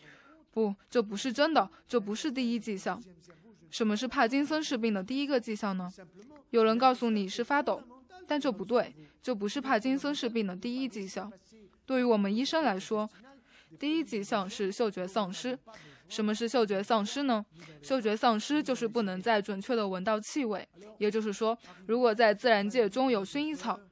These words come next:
你闻不到它；如果有百里香或迷迭香，你闻不到它。有人给你一些薄荷，你闻不到薄荷味。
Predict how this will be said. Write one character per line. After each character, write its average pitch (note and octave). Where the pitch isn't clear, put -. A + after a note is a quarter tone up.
你 G3+
闻 G3
不 G3+
到 B3
它； G#3
如 A#3+
果 B3
有 A3
百 G3+
里 G#3
香 C4
或 B3
迷 G3
迭 G3
香， B3
你 G#3+
闻 F#3+
不 G#3+
到 G#3
它。 A3
有 B3+
人 B3+
给 B3
你 A3+
一 G#3+
些 D4+
薄 A#3+
荷， -
你 A3
闻 G3+
不 G#3
到 B3
薄 A#3+
荷 F#3
味。 F#3+